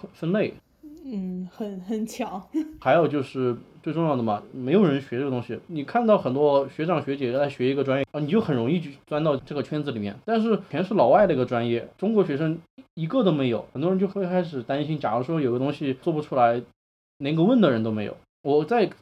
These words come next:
Speaker 1: 最初学地质的时候，很多人愿意帮我。
Speaker 2: 嗯。
Speaker 1: 我感觉很多老外也愿意帮我，其实交了很多朋友。然后到后面的话，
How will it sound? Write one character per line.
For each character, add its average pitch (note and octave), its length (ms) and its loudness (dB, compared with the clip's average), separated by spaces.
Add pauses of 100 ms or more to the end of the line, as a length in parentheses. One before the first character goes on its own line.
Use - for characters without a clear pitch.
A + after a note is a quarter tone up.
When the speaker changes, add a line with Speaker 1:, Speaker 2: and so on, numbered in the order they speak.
(380)
Speaker 1:
最 C4 160 -2
初 C4+ 160 -2
学 D3+ 160 0
地 D#3+ 140 -2
质 D3 180 -2
的 B2+ 80 0
时 C3 80 -8
候， A#2 80 0
很 A#2 140 -4
多 E3 120 2
人 D#3 120 2
愿 D#3 80 2
意 C#3 40 2
帮 D3 240 2
我。 - 160 -8 (420)
Speaker 2:
嗯。 G3+ 260 -6
Speaker 1:
我 C#3+ 80 -2
感 E3 120 0
觉 D#3+ 120 0
很 D#3 120 -2
多 D#3+ 80 2
老 C#3+ 140 4
外 D3 160 4
也 A2+ 140 0
愿 B2+ 160 -2
意 A#2+ 40 -2
帮 B2+ 160 -2
我， A2+ 140 -2
其 - 80 -10
实 C3 140 -8
交 D3 180 -2
了 C#3+ 80 -2
很 A#2 100 -6
多 A2+ 80 -2
朋 A2 260 -10
友。 A2 140 -8 (120)
然 C3+ 120 -10
后 F#3 200 4
到 A#3 120 8
后 C#4+ 140 2
面 C4+ 100 4
的 E3+ 120 4
话， B2 320 4